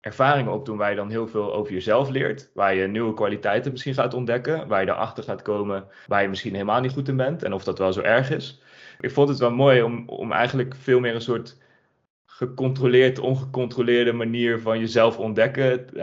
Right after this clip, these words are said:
aan te horen, in plaats van te zeggen van: "Oh ja, je moet echt precies weten wat je in de komende jaren gaat doen om succesvol te worden."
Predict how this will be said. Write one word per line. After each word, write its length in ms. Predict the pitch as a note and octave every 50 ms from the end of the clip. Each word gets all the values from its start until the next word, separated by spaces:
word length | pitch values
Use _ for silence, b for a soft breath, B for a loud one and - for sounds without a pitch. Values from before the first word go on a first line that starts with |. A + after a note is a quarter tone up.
| F2 -
aan 200 | A#2 A#2+ B2+ C3
te 60 | B2+
horen, 200 | A#2+ A#2+ A#2+ A#2
in 80 | A2
plaats 240 | G#2+ A2+ A2 A#2 -
van 100 | - B2
te 80 | A#2 A2+
zeggen 280 | - B2 A2+ - -
van: 180 | - - - -
"Oh 120 | B2 C#3 B2
ja, 80 | B2
je 120 | A2 G2 F#2+
moet 240 | G2+ G#2+ G#2 - b b b b b b b b b _ _ _
echt 200 | - C3+ - -
precies 340 | - B2+ - - F3+ E3+ C3+
weten 560 | C3+ C#3 C#3 D#3 E3 - E3+ E3 F3 - - -
wat 180 | - A#2 B2 B2+
je 60 | C3
in 60 | A#2+
de 80 | B2 B2+
komende 340 | C3+ C#3+ D3 D#3 D3 C#3
jaren 260 | C3+ C3 C3 B2+ A#2+ A#2
gaat 200 | - B2 A2 A2
doen 180 | C3+ D#3 C3
om 120 | - C3 C3
succesvol 520 | - - - - C#3 C#3 - - G2 -
te 100 | - F2
worden." 340 | E2 E2 E2 E2 E2 -